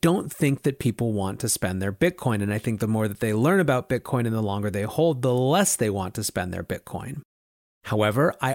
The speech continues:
also think that real life sometimes demands liquidity. I think that for most people, at certain points, convenience trumps discipline. The easiness of payment integration with PayPal for merchant uses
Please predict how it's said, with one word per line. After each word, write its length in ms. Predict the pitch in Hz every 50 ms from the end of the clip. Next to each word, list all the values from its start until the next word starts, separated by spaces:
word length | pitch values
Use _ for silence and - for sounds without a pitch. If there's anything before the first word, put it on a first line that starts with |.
| - -
also 440 | - 135 160 190 185 - 233 233 233
think 480 | - - - - 110 110 135 - -
that 180 | - 151 - -
real 400 | - 113 120 123 131 131 135 127
life 300 | 117 104 104 110 113 -
sometimes 720 | - - - 123 113 113 110 - - 117 110 110 113 107
demands 580 | - 117 107 101 98 95 92 90 90 92 92 -
liquidity. 720 | 104 98 - - - - 160 165 131 82 90 - - - _ _ _ _ _ _ -
I 100 | - 120
think 320 | 120 - 139 123 117 - -
that 280 | 131 117 113 110 - _ _ _ -
for 160 | - - 131
most 440 | 123 127 147 170 202 175 - - -
people, 560 | - 202 226 220 - 143 113 107 107 127 -
at 240 | - 120 117 - -
certain 320 | - - - 156 - 170 156
points, 460 | - - 214 202 170 143 143 139 -
convenience 1040 | - - - 147 135 127 117 113 117 135 170 208 226 220 196 170 135 123 113 - -
trumps 480 | - - - 131 113 113 110 - -
discipline. 760 | - - 151 170 - - 170 - - - 90 - - - 131 - _ _ _ _ _ _ _ _ _ -
The 160 | - 135 - _ -
easiness 640 | 196 196 226 233 196 233 240 226 208 196 175 - -
of 200 | 151 135 - -
payment 640 | - - - - 180 180 180 180 180 180 170 - -
integration 960 | - - 147 147 - 165 139 123 - 120 120 127 131 143 135 - - 139 120 113
with 220 | 107 110 - -
PayPal 600 | - - - 143 151 - - - 120 92 87 98
for 440 | - - - - 139 131 143 147 139
merchant 580 | 131 123 123 135 143 - - 117 98 92 - -
uses 540 | - 110 101 98 - 98 92 90 90 -